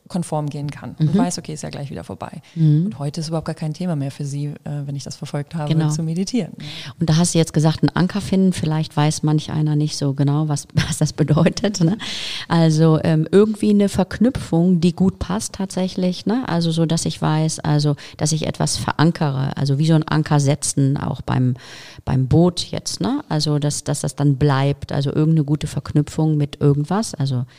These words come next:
Speaker 2: in dem Fall hast du gesagt, der Wasserkocher und dann <laughs> war es vorbei, ist auch cool.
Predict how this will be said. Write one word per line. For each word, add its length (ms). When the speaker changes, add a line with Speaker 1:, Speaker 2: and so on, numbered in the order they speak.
Speaker 2:
in 100
dem 200
Fall 280
hast 160
du 60
gesagt, 320
der 100
Wasserkocher 600
und 220
dann 60
<laughs> 440
war 140
es 100
vorbei, 340
ist 140
auch 160
cool. 200